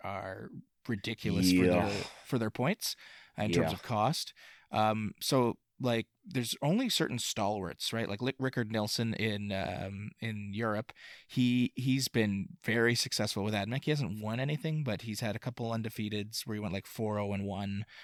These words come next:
Speaker 1: um, and several four and ones. I believe he's something, I'd have to look again, something like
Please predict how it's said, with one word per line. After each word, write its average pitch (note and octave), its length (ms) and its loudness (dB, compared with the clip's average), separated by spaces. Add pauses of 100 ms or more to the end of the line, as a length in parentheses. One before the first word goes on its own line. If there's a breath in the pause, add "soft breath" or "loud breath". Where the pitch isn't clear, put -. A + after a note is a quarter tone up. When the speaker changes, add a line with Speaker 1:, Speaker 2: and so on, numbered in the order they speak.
(240 loud breath)
Speaker 1:
um, G2 460 -2
and A2+ 100 -2
several A#2+ 300 2
four G#2+ 240 0
and G2+ 100 0
ones. G#2+ 220 0
I G#2+ 40 0
believe C3 280 2
he's A2+ 520 0
something, D3 480 -2
I'd A2+ 120 -4
have B2 100 -2
to - 80 -6
look A2 140 -6
again, G#2 280 -2
something C3+ 220 -4
like G#2+ 180 -4